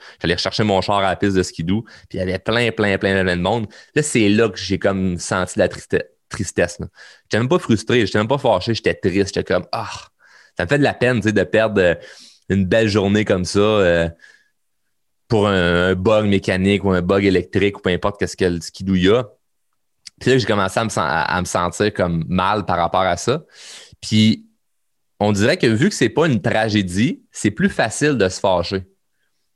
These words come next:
sais, parce que c'est comme, « Hey, je perds ma journée, euh, c'est pas le fun. » Mais une stratégie que je fais, puis je vous la partage, c'est la, la raison d'ailleurs pour que je vous partage cette, cette anecdote-là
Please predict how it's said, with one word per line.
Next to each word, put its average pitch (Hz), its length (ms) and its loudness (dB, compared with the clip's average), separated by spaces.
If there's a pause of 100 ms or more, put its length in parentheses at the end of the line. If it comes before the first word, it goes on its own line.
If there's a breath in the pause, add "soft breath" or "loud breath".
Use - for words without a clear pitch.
(140)
sais, 156 60 2
parce 151 120 0
que 110 60 -8
c'est 101 120 -2
comme, « 110 220 0
Hey, 117 200 0
je - 80 -6
perds 131 180 0
ma 123 140 0
journée, 104 760 2
euh, 90 100 2
c'est - 80 -12
pas 127 120 0
le 123 60 0
fun. » 120 340 -2 (420 loud breath)
Mais - 320 0 (380)
une 113 100 0
stratégie 120 480 0
que 156 120 0
je - 80 -4
fais, 170 140 -2
puis 143 140 -4
je 98 80 -2
vous 95 120 -4
la 101 120 2
partage, 131 480 -2
c'est - 160 -2
la, 82 240 4
la 80 120 -2
raison 95 220 0
d'ailleurs 110 240 2
pour - 100 -6
que 104 60 2
je 92 80 0
vous 90 80 -6
partage 104 640 -2
cette, 87 260 -6
cette - 240 -8
anecdote-là 95 800 0